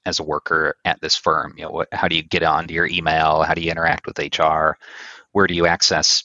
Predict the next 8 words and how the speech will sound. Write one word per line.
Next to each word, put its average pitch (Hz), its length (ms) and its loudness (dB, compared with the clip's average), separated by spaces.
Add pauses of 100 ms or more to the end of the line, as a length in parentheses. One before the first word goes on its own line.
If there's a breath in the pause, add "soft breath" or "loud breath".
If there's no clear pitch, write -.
kn-, 90 200 -8
knowledge 85 480 0
resources, 80 840 -2
whether 82 240 0
it's - 160 -2
an 82 160 -12 (500 loud breath)
intranet 80 520 2
or 78 180 -4